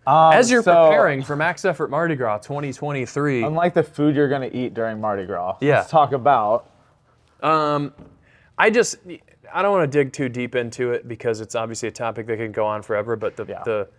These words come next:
Speaker 2: the thing that kinda, like, stuck in my mind and the concept is, what I tell people is, like, at some point in my life, I trained my brain to think that certain food was not food.
Speaker 1: Hmm.
Speaker 2: Like, just because McDonald's sells it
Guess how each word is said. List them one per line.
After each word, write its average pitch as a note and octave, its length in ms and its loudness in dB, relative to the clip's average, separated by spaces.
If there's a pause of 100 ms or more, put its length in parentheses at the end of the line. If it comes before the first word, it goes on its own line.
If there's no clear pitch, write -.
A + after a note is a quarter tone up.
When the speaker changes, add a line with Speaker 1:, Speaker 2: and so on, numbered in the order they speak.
(220)
Speaker 2:
the A2+ 100 -4
thing D#3+ 280 -2
that B2 100 -4
kinda, B2+ 240 -4
like, A2+ 180 -6
stuck - 300 -4
in A#2 80 -6
my G#2 100 -4
mind G#2 320 -4
and G2+ 80 -10
the G2 60 -10
concept G#2+ 580 -8
is, F#2+ 280 -12 (520)
what A2 120 -2
I A2 120 0
tell A2 200 -4
people G#2 300 -6
is, F#2+ 80 -8
like, F#2+ 160 -8
at D#2 120 -14
some C#3 240 -4
point D3+ 320 -4
in C#3 120 -6
my A#2+ 120 0
life, G#2 480 -2 (680)
I B2 480 0 (580)
trained D3 500 -2
my C3 160 2
brain A2+ 480 -2
to A2+ 80 -18
think A#2 340 -8
that - 100 -8
certain A2 380 -4
food A2 380 -6
was G2 200 -6
not G2 240 -6
food. D2+ 340 -16 (1120)
Speaker 1:
Hmm. B2+ 240 -10
Speaker 2:
Like, A2+ 160 -2
just D#3 260 0
because D3+ 400 -4
McDonald's B2 640 -4
sells B2 420 -2
it - 220 -4